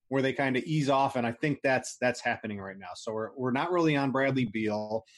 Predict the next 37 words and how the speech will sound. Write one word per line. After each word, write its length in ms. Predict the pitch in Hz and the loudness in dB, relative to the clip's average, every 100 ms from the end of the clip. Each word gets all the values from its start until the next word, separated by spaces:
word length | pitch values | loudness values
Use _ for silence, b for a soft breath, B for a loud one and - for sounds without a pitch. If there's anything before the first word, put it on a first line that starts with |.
| B B _ - | B B _ -2
Uh, 120 | 120 | 0
we've 120 | 123 | 2
got 200 | 135 202 | 2 0
Jabari 400 | 196 147 147 180 175 | 0 0 2 2 2
Parker 340 | 147 165 170 139 | 0 0 0 2
out 220 | 147 151 | 2 2
as 140 | 123 117 | -2 0
well, 360 | 131 139 151 | 2 4 2
but 240 | 123 139 - 117 | 2 0 0 -6
the, 240 | 135 131 - | -2 -2 0
you 100 | 131 | 0
know, 140 | 127 | 0
Jeff 280 | 117 180 127 | 2 0 0
Green's 360 | 139 147 135 | 0 2 2
back 220 | 107 120 113 | 2 0 0
into 160 | 117 | -4
the 100 | 104 | -4
mix 260 | 107 107 - | -8 -8 -10
today. 300 | 113 101 107 120 | -6 -6 -6 -6
I 60 | |
think 240 | 117 190 226 | -2 -2 0
my 140 | 208 | -2
favorite 380 | - 156 170 131 | 0 0 2 2
Washington 580 | 120 151 170 143 120 120 | 2 2 2 -4 -4 -4
player, 380 | 127 120 117 113 - _ _ - | -2 0 0 -4 -10 _ _ -4
this 160 | 160 | -2
is 100 | 170 | -2
specifically 640 | - 143 151 156 139 143 135 | -4 -2 0 0 2 2 2
on 140 | 123 | 2
Yahoo, 580 | 120 127 139 160 160 156 _ _ _ _ - | 2 2 4 4 4 2 _ _ _ _ -4
is 160 | 123 | -2
twenty-one 480 | - 160 202 196 160 | 0 2 4 4 4
bucks 340 | 131 196 - 151 | 4 2 0 0
of 240 | 135 117 | 0 0
Thomas 320 | 156 180 180 | 0 2 2
Bryant, 480 | - 160 165 143 139 _ _ _ _ - | 2 0 2 2 0 _ _ _ _ -6
uh, 220 | 127 123 | -2 -2